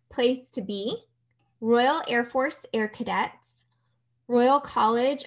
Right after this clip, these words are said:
of Obstetricians and Gynecologists, Sports Aid, the eighteen fifty-one Trust, the Foundling Museum, the Lawn Tennis Association,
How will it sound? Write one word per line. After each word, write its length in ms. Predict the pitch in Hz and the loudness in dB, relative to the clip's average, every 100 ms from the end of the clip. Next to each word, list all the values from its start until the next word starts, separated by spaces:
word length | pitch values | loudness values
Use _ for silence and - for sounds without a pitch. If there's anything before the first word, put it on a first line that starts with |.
| 247 | -8
of 120 | 233 _ _ _ _ | -8 _ _ _ _
Obstetricians 1000 | 202 208 - 311 285 - 240 269 247 277 - | -2 -2 -6 -10 -8 -6 -4 -2 0 -2 0
and 180 | 226 | 0
Gynecologists, 1000 | 226 196 254 - 190 185 220 294 - - - _ _ - 180 _ | 0 -2 -4 -2 -2 -2 -2 -4 -6 -18 -20 _ _ -10 -10 _
Sports 640 | - - 277 320 - - - | -20 -4 -2 -2 -4 -12 -8
Aid, 480 | 302 285 277 285 311 - _ _ _ _ - | -4 -2 -2 -6 -8 -14 _ _ _ _ -6
the 160 | 240 | -2
eighteen 380 | 233 226 - 277 | 0 -2 -4 -4
fifty-one 540 | 277 262 269 254 240 254 | -4 -4 0 2 2 0
Trust, 720 | - 214 208 233 - - - _ _ _ - | 0 0 0 -4 -12 -14 -14 _ _ _ -6
the 100 | 226 - | -4 -4
Foundling 500 | 196 214 254 262 269 | -4 -2 2 2 4
Museum, 680 | 262 262 247 220 208 226 285 - _ _ _ _ _ | 4 2 2 0 0 0 -2 -8 _ _ _ _ _
the 120 | 226 220 | 2 2
Lawn 360 | 208 208 208 | 4 2 0
Tennis 460 | 220 226 208 240 247 | -4 -2 0 0 -2
Association, 1000 | 262 240 226 - 208 190 190 214 233 | -4 -2 -2 -4 -6 -6 -4 -2 -2